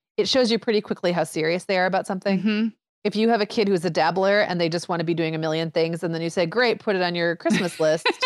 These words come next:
Speaker 1: It, it's funny how they'll
Speaker 2: Yeah.
Speaker 1: start to become a little
Speaker 2: Yeah.
Speaker 1: more, you know, a little more selective.
Speaker 2: Yeah.
Speaker 1: And that's why we were happy to get Will a guitar for Christmas.
Speaker 2: Yeah.
Speaker 1: And it was a nice guitar. It was not
Speaker 2: Yeah.
Speaker 1: cheap. I will spend money on a musical instrument.
Speaker 2: Yes.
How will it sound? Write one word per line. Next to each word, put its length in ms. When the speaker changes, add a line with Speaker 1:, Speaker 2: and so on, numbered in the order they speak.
Speaker 1:
It, 140
it's 240
funny 300
how 340
they'll 200
Speaker 2:
Yeah. 80
Speaker 1:
start 340
to 80
become 320
a 40
little 300
Speaker 2:
Yeah. 140
Speaker 1:
more, 540
you 80
know, 120
a 40
little 180
more 140
selective. 560
Speaker 2:
Yeah. 140
Speaker 1:
And 160
that's 140
why 240
we 120
were 120
happy 280
to 80
get 200
Will 300
a 80
guitar 460
for 120
Christmas. 220
Speaker 2:
Yeah. 100
Speaker 1:
And 80
it 40
was 100
a 60
nice 220
guitar. 280
It 60
was 100
not 120
Speaker 2:
Yeah. 40
Speaker 1:
cheap. 300
I 100
will 100
spend 240
money 220
on 120
a 40
musical 300
instrument. 340
Speaker 2:
Yes. 80